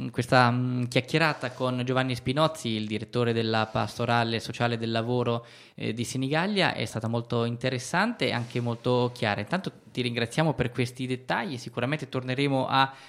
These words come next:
parlarne nel momento in cui magari ci saranno anche altre adesioni, anche altri sviluppi, innanzitutto il via libera ovviamente dallo Stato, ma anche altre adesioni, quindi, eh, questa comunità energetica si potrà ampliare. Grazie ancora per questo tempo che ci hai dedicato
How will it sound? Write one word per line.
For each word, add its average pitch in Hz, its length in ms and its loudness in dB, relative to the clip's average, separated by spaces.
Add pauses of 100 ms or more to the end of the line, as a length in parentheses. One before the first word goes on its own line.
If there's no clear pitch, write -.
(120)
parlarne 139 680 2
nel 117 100 0
momento 123 300 0
in 123 80 -8
cui 147 100 0
magari 127 300 0
ci - 100 -10
saranno 120 280 -2
anche 131 260 0
altre 127 240 0
adesioni, 127 440 2
anche 113 360 -2
altri 120 340 0
sviluppi, 139 720 -2
innanzitutto 127 460 -8
il 131 60 -2
via 120 120 2
libera 120 300 2
ovviamente 120 420 0
dallo 113 220 0
Stato, 170 320 -2
ma 123 160 -2 (320)
anche 139 300 -2
altre 135 240 2
adesioni, 127 500 -2
quindi, 117 360 -4 (260)
eh, 120 200 -4
questa 123 300 -4
comunità 139 320 -2
energetica 123 520 -2
si 127 140 -6
potrà 123 380 0
ampliare. 113 720 -4 (100)
Grazie 135 360 0
ancora 156 300 4
per 147 160 -2
questo 143 220 -2
tempo 151 260 0
che 147 140 0
ci 147 100 -4
hai 160 60 2
dedicato 123 720 0